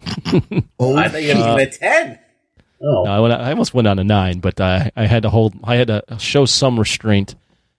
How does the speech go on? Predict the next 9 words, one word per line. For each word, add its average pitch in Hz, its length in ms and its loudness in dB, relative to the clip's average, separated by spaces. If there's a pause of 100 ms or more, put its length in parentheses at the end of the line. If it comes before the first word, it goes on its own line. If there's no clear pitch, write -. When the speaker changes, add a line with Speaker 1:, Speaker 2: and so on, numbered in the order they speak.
(160)
Speaker 1:
I 113 120 -6
have 127 280 0
it 127 140 -2
as 120 160 0
a 113 80 2
Phase 151 320 0
Four 147 280 2
film 135 500 0 (420)
behind 120 840 0